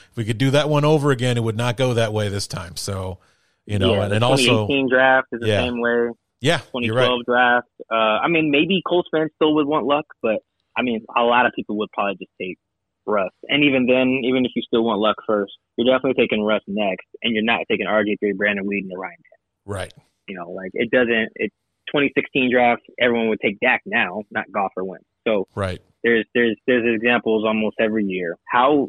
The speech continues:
Speaker 2: where the order goes in the draft is not informative in terms of who's gonna be the most talented. It doesn't work like that.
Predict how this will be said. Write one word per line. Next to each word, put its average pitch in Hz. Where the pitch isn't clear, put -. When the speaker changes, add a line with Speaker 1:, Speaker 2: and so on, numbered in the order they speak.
Speaker 2:
where 123
the 117
order 120
goes 113
in 110
the 104
draft 104
is 104
not 110
informative 104
in 98
terms 107
of 95
who's 113
gonna 101
be 95
the 95
most 92
talented. -
It 123
doesn't 139
work 170
like 85
that. -